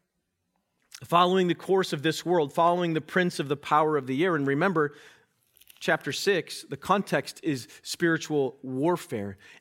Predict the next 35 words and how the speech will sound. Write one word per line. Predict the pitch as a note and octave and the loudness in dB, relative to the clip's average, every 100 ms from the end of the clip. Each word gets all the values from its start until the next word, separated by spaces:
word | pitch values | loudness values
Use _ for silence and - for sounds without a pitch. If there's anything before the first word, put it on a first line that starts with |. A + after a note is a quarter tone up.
| - | -4
and | B2+ B2 | -2 0
you | F#3 | 0
were | F#3+ A2 D#2+ _ | 0 -4 -10 _
captured. | - C3 B2 - - - - - _ _ _ _ _ _ _ _ _ _ _ _ _ _ _ _ _ _ _ _ _ _ _ _ _ _ _ | -4 -2 -2 -4 -10 -10 -18 -20 _ _ _ _ _ _ _ _ _ _ _ _ _ _ _ _ _ _ _ _ _ _ _ _ _ _ _
We | D3 D3+ | 0 4
all | E3 F3 | 4 4
once | F3 D#3+ | 2 0
lived | D#3+ E3+ D#3+ | 0 0 2
in | |
the | D#3 | -2
passions | C#3+ D3 F3 E3+ | 2 4 4 0
of | C#3+ D3 | 0 0
our | |
flesh, | C3+ F3 D#3+ - | 0 2 0 0
carrying | F3+ D#3+ D#3 | 0 2 4
out | E3 E3+ | 2 2
the | |
desires | D3 C#3 D3 D#3+ D3 | -4 0 2 2 0
of | C#3 | -6
the | B2+ | 0
body | D3+ E3 C#3+ - - - - | 2 2 0 -6 -16 -8 2
and | F3 F#3 | 4 4
the | |
mind, | D#3+ D#3 E3+ D#3+ | 4 4 4 4
and | D3 | 2
were | E3 | 2
by | D#3+ D3+ | 4 2
nature | D3 F3 - D3+ | 2 0 0 -4
children | - - G3 G3+ F#3+ | -2 0 0 0 -2
of | C#3+ C3+ B2 - | 0 -2 -4 -16
wrath. | B2+ C3 C3 F2 - - - _ _ _ _ _ | -6 0 0 0 -8 -20 -20 _ _ _ _ _
That | D3 | -2
is | F#3+ D3 | -2 -2
God's | - A#2 - A#2 C#3 A#2+ - | -10 -20 -6 2 2 0 -10
wrath. | C2+ - - - | -14 -16 -16 -18